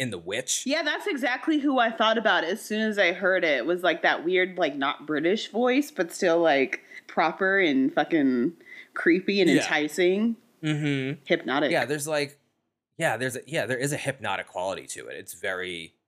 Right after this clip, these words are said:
Speaker 2: Just calming.
Speaker 1: alluring.
Speaker 2: But, like, a, like,
Speaker 1: Mm-hmm.
Speaker 2: calming, but demanding.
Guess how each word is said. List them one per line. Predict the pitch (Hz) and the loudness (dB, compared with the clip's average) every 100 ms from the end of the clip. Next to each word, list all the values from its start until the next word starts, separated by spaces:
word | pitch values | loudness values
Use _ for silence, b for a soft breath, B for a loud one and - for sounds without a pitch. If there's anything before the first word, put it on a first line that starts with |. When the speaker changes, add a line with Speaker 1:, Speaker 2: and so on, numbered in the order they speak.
| _ | _
Speaker 2:
Just | 226 220 | -2 0
calming. | - 170 180 196 202 196 | 4 6 6 6 6 6
Speaker 1:
alluring. | 151 165 196 254 220 - | 4 2 0 -2 -8 4
Speaker 2:
But, | 226 175 | 6 6
like, | 185 175 | 4 4
a, | 185 | 2
like, | 170 156 175 - | 2 4 4 2
Speaker 1:
Mm-hmm. | 143 | 0
Speaker 2:
calming, | 147 247 254 269 269 277 269 - | 0 2 4 4 2 2 0 -4
but | 185 185 180 | -2 0 2
demanding. | 180 170 147 135 123 113 69 - 92 | 4 4 4 4 2 -2 -8 -10 -10